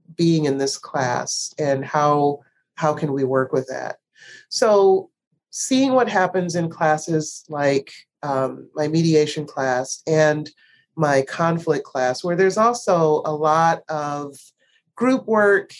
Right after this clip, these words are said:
and just seeing how students embody what we're working with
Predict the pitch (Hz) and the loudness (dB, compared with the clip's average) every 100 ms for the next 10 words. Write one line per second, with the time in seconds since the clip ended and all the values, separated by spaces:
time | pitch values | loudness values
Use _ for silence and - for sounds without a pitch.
0 | - 170 156 151 147 147 147 143 165 _ | -12 -6 -2 -2 -4 -6 -8 -12 -14 _
1 | - 226 220 - _ - - 226 277 247 | -2 -2 -2 -10 _ -14 -2 0 0 0
2 | 214 208 208 - 214 220 196 - - - | 0 0 -2 -2 0 0 -2 -8 -8 -2
3 | 190 175 160 156 202 240 175 156 147 156 | 0 -2 -2 2 2 2 0 -2 0 0
4 | 156 151 156 196 202 165 147 139 | 0 0 0 -2 -4 -6 -4 -6